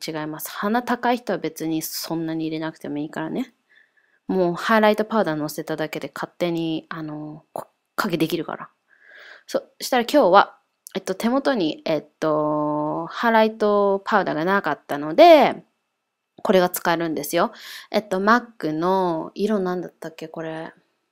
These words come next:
下の方に書いておきますね。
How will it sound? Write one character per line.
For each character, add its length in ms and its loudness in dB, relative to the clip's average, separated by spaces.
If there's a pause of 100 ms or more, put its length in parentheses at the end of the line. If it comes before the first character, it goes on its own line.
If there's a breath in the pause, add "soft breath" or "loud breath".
(580 loud breath)
下 220 0
の 80 4
方 400 -2
に 180 -2
書 140 -4
い 80 -2
て 160 -4
お 60 -6
き 160 -8
ま 120 -4
す 140 -10
ね。 160 -8